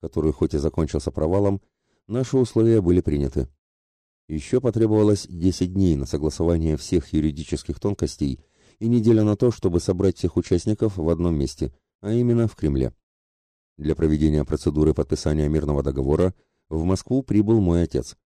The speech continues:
Хотя самочувствие у него было ужасное, но врачи обещали, что после процедуры гемодиализа и переливания крови он два дня будет чувствовать себя нормально. Хотя, по прогнозам врачей,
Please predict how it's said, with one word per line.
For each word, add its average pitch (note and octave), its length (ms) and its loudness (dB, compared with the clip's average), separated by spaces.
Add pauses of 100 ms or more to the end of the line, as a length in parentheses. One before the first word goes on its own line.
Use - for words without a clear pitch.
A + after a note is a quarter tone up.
(420)
Хотя G#2+ 180 -4
самочувствие G2+ 840 2
у F#2 80 -4
него F2 280 2
было E2 180 4
ужасное, D#2 640 -2 (320)
но G2 140 -4
врачи A2 300 0
обещали, F#2+ 580 2
что - 180 -6
после F#2 300 -2
процедуры F2 640 2
гемодиализа D#2+ 840 2
и - 140 -4
переливания D#2+ 580 0
крови E2 400 0 (480)
он A#2+ 240 -2
два A#2 180 2
дня A2 220 2
будет G#2+ 300 0
чувствовать G2 420 0
себя E2 240 0
нормально. C#2+ 460 -2 (520)
Хотя, F2 220 -4
по E2 100 -2
прогнозам D#2+ 460 0
врачей, F#2 480 -2